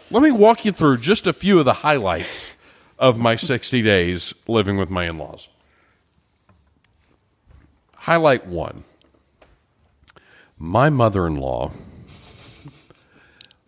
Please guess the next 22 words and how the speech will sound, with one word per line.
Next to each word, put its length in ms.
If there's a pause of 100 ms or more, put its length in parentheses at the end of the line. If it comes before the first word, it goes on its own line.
(160)
works 460
all 260
day. 340 (300)
She 220
has 160
debilitating 880
M 180
S 500 (360)
and 260
terrible 440
scoliosis, 720
so 340 (420)
getting 300
around 380
the 60
house 480
is 200
ostensibly 720
very 480
hard 300
for 160
her. 220